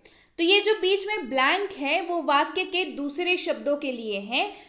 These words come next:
जो वाक्य को कंप्लीट करने के लिए यहाँ पर फिल हो जाएंगे।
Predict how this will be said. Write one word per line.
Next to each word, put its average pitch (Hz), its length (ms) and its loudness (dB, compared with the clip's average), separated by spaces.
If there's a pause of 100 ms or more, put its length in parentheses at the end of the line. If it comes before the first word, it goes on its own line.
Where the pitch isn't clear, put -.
(120)
जो 277 160 -2
वाक्य 302 340 2
को 339 180 -4
कंप्लीट 302 600 -4
करने 254 320 -2
के 262 120 -10
लिए 294 160 -4
यहाँ 247 420 -4
पर 294 160 -4
फिल 294 400 -6
हो 226 240 4
जाएंगे। 214 720 0